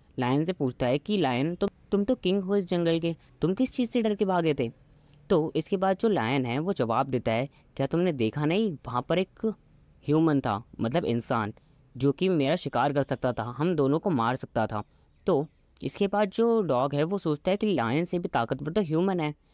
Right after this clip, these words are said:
तो उसके बाद जो डॉग है वो ह्यूमन के पास जाता है और सेम क्वेश्चन पूछता है कि "क्या मैं आपकी सर्विस कर सकता हूँ, मैं आपका पेट बन सकता हूँ?" तो जो ह्यूमन है वो उसे हाँ बोल देता है और अपने साथ रख लेता है। तो तब से लेकर अभी तक जो डॉग्स हैं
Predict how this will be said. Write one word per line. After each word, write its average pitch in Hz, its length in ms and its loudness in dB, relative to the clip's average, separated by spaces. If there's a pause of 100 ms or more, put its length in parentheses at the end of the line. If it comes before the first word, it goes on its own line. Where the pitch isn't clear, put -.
(380)
तो 214 100 4
उसके 165 260 0
बाद 170 240 2
जो 196 100 -2
डॉग 131 320 0
है 131 120 0
वो 202 140 -2
ह्यूमन 147 320 0
के 175 60 -6
पास 156 200 0
जाता 110 300 0
है 123 220 0
और 190 60 0
सेम 180 300 0
क्वेश्चन 175 240 -2
पूछता 123 320 -2
है 143 80 2
कि 185 100 -6
"क्या 107 220 0
मैं 151 160 0
आपकी 170 280 -2
सर्विस 156 320 -2
कर 123 120 -2
सकता 175 280 -2
हूँ, 180 100 0
मैं 123 120 0
आपका 156 180 -4
पेट 139 220 -2
बन 120 200 -4
सकता 202 260 -4
हूँ?" 117 140 -2 (420)
तो 180 180 2
जो 226 220 -2
ह्यूमन 147 360 0
है 165 60 2
वो 226 160 0
उसे 220 180 -2
हाँ 170 280 0
बोल 123 180 2
देता 117 240 0
है 165 80 4
और 185 120 2
अपने 208 200 -2
साथ 208 160 -2 (100)
रख 117 180 -4
लेता 107 220 -2
है। 101 100 -4 (320)
तो 220 140 -8
तब 170 100 2
से - 180 -2
लेकर 233 260 0
अभी 127 280 0
तक 139 200 0 (100)
जो 208 80 2
डॉग्स 135 460 0
हैं 127 160 -2